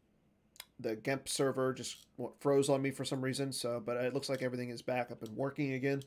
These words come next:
Uh, we did just see Pat get out the Shizor's Palace sewers, and we are in Pat's de-, deploy phase at this point.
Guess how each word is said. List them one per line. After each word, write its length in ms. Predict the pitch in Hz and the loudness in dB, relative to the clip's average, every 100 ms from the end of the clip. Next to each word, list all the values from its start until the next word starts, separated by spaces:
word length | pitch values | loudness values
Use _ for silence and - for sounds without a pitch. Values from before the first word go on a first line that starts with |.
| - - - _ - | -12 -20 -20 _ -6
Uh, 140 | 117 | -2
we 100 | 123 | 0
did 160 | 135 147 | -2 0
just 180 | 151 - | 0 4
see 140 | 143 | 2
Pat 380 | - 143 143 - | 2 2 2 0
get 120 | 135 | 2
out 260 | 127 110 - | 2 2 0
the 280 | 117 120 117 | 2 2 0
Shizor's 480 | - 139 131 127 | 0 0 2 0
Palace 360 | - 131 113 110 | 2 2 2 0
sewers, 600 | - 160 170 175 170 - _ _ _ - _ - | 2 4 6 4 0 -6 _ _ _ -20 _ -8
and 160 | 120 120 | -6 -4
we 120 | 123 | 0
are 220 | 131 131 | 0 2
in 180 | 131 127 | 0 -4
Pat's 580 | 131 131 123 - - - _ _ _ _ _ _ _ _ _ - 113 | -2 -2 -2 -4 -6 -10 _ _ _ _ _ _ _ _ _ -16 -6
de-, 320 | 120 117 113 | -2 0 -2
deploy 340 | 120 135 143 139 | -6 2 2 4
phase 320 | 123 113 - | 2 0 0
at 160 | 120 | -4
this 120 | 117 - | -4 -10
point. 340 | - 117 107 | -8 -8 -8